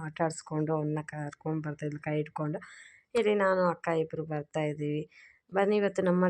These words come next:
ಟ್ರೈನ್ ಜರ್ನಿ ಹೇಗಿರುತ್ತೆ ಅಂತ ಹೇಳ್ಬಿಟ್ಟು ನಿಮ್ಮ ಜೊತೆ ಶೇರ್ ಮಾಡ್ಕೊತಾ ಇದ್ದೀನಿ. ನಿಮಗೆಲ್ಲ ಇಷ್ಟ ಆಗುತ್ತೆ ಅಂದ್ಕೊಂಡಿದ್ದೀನಿ. ಇಷ್ಟ ಆದರೆ ಕಾಮೆಂಟ್ ಮಾಡಿ ತಿಳಿಸಿ, ಯಾವ ಥರ ಇತ್ತು ನಮ್ಮ ಒಂದು ಜರ್ನಿ ಎಲ್ಲನೂ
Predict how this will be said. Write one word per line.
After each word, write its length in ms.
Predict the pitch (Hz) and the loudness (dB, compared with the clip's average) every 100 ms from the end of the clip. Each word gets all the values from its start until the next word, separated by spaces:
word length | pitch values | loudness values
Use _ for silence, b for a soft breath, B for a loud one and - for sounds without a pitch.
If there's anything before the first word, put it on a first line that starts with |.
| 180 | 2
ಟ್ರೈನ್ 280 | 180 170 180 180 | 4 4 4 4
ಜರ್ನಿ 300 | 170 170 170 | 6 4 2
ಹೇಗಿರುತ್ತೆ 520 | 165 160 170 165 - 160 | 0 0 0 0 0 -2
ಅಂತ 120 | 156 160 | 0 0
ಹೇಳ್ಬಿಟ್ಟು 280 | 151 151 165 | 0 -2 -4
ನಿಮ್ಮ 120 | 156 151 | -2 -4
ಜೊತೆ 180 | 151 156 151 | -4 -4 -2
ಶೇರ್ 220 | - 156 165 | -2 -2 0
ಮಾಡ್ಕೊತಾ 440 | 151 - 151 147 147 | -4 -4 -4 -2 -4
ಇದ್ದೀನಿ. 280 | 143 143 147 b b b - | -2 -4 -4 b b b 0
ನಿಮಗೆಲ್ಲ 320 | 214 202 202 190 | 2 4 4 4
ಇಷ್ಟ 180 | 180 196 180 | 2 2 2
ಆಗುತ್ತೆ 280 | 175 175 165 | 2 0 0
ಅಂದ್ಕೊಂಡಿದ್ದೀನಿ. 540 | 151 156 151 147 156 180 B B _ | 0 0 0 0 -2 -4 B B _
ಇಷ್ಟ 220 | 247 240 220 | -2 2 2
ಆದರೆ 200 | 202 202 202 - | 4 2 0 -2
ಕಾಮೆಂಟ್ 340 | 175 165 175 175 160 | -4 -2 -2 -4 -4
ಮಾಡಿ 180 | 156 160 - - | -4 -4 -10 -4
ತಿಳಿಸಿ, 500 | 165 180 185 - 180 165 - _ - | -2 0 -2 -2 -2 -2 -6 _ -4
ಯಾವ 160 | 160 151 | -2 -2
ಥರ 80 | 160 156 151 | -2 -2 -4
ಇತ್ತು 200 | - 160 156 | -4 -4 -2
ನಮ್ಮ 260 | 156 156 143 151 | -2 -4 -4 -6
ಒಂದು 240 | 151 151 151 156 | -6 -6 -6 -4
ಜರ್ನಿ 400 | 156 151 151 151 151 | -2 -2 -4 -4 -6
ಎಲ್ಲನೂ 320 | 151 156 160 | -4 -4 -2